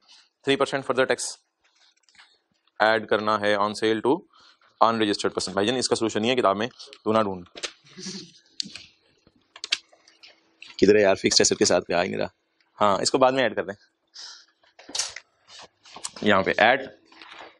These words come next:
बोले, बोले, बोले यार, जल्दी बोले। इधर देखें, फ़ोर डबल टू ज़ीरो पे सत्रह लग गया,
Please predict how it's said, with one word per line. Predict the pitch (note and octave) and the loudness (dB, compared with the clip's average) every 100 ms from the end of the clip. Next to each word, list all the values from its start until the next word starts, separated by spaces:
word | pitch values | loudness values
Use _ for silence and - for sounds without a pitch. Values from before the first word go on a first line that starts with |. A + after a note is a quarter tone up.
| _ _ _ _ - - - | _ _ _ _ -20 -2 4
बोले, | A#2 | 4
बोले, | B2+ | 4
बोले | B2 B2 | 4 4
यार, | C3 B2+ C3 | 4 4 4
जल्दी | B2 B2+ | 0 2
बोले। | B2 B2 C3 - _ - _ - - - - - - _ _ _ _ _ - - - - _ _ | 2 2 0 -6 _ -20 _ -12 -8 -8 -10 -14 -20 _ _ _ _ _ -20 -20 -20 -20 _ _
इधर | C3+ | 4
देखें, | D3+ D3+ D3+ - _ - | 6 4 0 -6 _ 4
फ़ोर | C#3+ | 4
डबल | C#3+ D#3 | 6 4
टू | D#3+ | 4
ज़ीरो | D3+ | 4
पे | D3+ | 2
सत्रह | D3+ D3+ | 2 2
लग | C#3+ | 2
गया, | E3 | 0